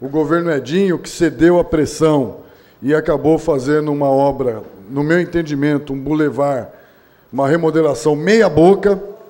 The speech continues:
peca mais uma vez a administração em, de novo, tentar encontrar uma solução meia boca pro problema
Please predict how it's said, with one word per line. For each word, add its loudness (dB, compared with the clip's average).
peca 2
mais -2
uma -2
vez -2
a 2
administração -2
em, -8
de -4
novo, 2
tentar 0
encontrar -2
uma -4
solução 2
meia 4
boca 4
pro 0
problema 0